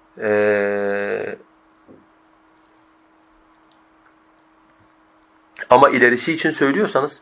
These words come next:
yani ben bir Ulumul Kur'an olarak hangi kitabı alayım, e, bende bulunsun, e, diyorsanız, hani bizim dediğim gibi Zemzem'i şerhi olaraktan bence bir şerhe hiç şey yapmayın, bakmayın. O şerhlerde olanların en fazla belki on katını biz zaten burada ders olaraktan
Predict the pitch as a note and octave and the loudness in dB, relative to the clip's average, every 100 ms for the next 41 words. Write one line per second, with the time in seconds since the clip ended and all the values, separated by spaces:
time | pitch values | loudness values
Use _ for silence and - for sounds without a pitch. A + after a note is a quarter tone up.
0 | - A2+ A2+ B2+ B2 A2+ B2 B2+ A#2 - | -6 0 2 0 0 0 0 2 -2 2
1 | A#2+ B2 A#2+ A#2 C3 B2+ - G#2+ G#2+ G#2+ | 2 4 2 2 0 -2 0 2 6 6
2 | G2+ G2 - _ _ _ _ _ _ - | 4 -4 -12 _ _ _ _ _ _ -10
3 | - G#2 G#2+ G#2+ G#2+ G#2 G#2 F#2+ G#2+ - | -6 0 0 2 2 2 -4 -4 -6 -8
4 | _ _ _ _ _ - - F2 F#2+ F#2 | _ _ _ _ _ -18 -10 -8 -8 -10
5 | G2 G2 F#2+ A#2 D#3+ - _ _ _ _ | -6 -2 -2 -2 -6 -12 _ _ _ _
6 | A2 A#2 B2+ D3 C#3 B2 G2+ A#2 A2+ B2 | -6 -4 -4 0 0 0 0 0 2 0
7 | C#3+ D3 - - A#2+ - C#3+ C#3+ D#3 - | 0 -4 -8 -2 -2 0 2 2 0 -2
8 | E3+ D3 C#3+ D3 C#3+ D3+ A2+ - B2+ D3 | -2 0 0 -2 -2 -8 -8 -4 -4 0
9 | D3+ - D3+ C#3 F#2 D#2+ - - _ _ | -2 0 0 0 -4 -8 -14 -20 _ _
10 | _ _ A#2+ A2+ G#2+ F2+ D#2+ _ _ _ | _ _ 2 4 4 -2 -2 _ _ _
11 | _ _ - A#2 - A2 A#2 A#2 C3 B2 | _ _ -2 0 0 -2 0 2 2 2
12 | A#2 A2+ A#2+ - A2 A2+ A2 A2 A2 A#2+ | 2 2 0 -2 -6 0 0 0 -2 -4
13 | B2 C3+ - G#2+ B2+ C#3 A#2+ A#2+ B2 A2 | -2 -2 0 -4 -2 -6 -2 -2 -2 -6
14 | G#2+ A2+ A2 A2 G2+ G2+ G2 C3+ | -2 0 0 -2 -4 -4 -4 -8